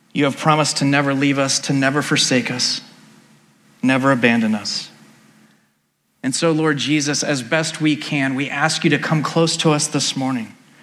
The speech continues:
to hold our hands as we hold onto yours.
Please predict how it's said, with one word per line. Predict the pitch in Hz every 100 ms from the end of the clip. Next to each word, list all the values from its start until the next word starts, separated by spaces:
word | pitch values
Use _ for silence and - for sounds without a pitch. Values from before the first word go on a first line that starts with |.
| -
to | 165
hold | - 175 185 175
our | 170
hands | 156 156 143 123
as | 123
we | 139
hold | 123 156 151 156 151
onto | 143 139 127 135
yours. | 123 113 110 110